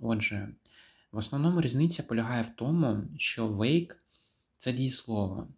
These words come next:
а awake зазвичай використовується як прикметник. Тож, давайте почнемо з awake спочатку. Awake як прикметник стосується стану,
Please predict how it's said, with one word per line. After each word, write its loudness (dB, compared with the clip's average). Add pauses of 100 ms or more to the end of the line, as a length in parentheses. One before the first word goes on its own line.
(100)
а 0 (100)
awake 2 (720)
зазвичай 0
використовується -4
як -2
прикметник. -4 (140)
Тож, -4
давайте -2
почнемо -2
з -6
awake 0
спочатку. -12 (800)
Awake 4 (120)
як -4
прикметник -2
стосується -6
стану, -2